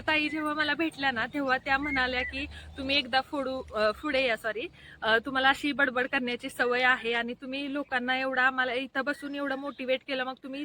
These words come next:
समोर कॅमेऱ्यासमोर या, जसं आहे तसं दाखवा, जरी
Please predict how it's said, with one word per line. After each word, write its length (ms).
समोर 320
कॅमेऱ्यासमोर 640
या, 220
जसं 260
आहे 400
तसं 220
दाखवा, 400
जरी 380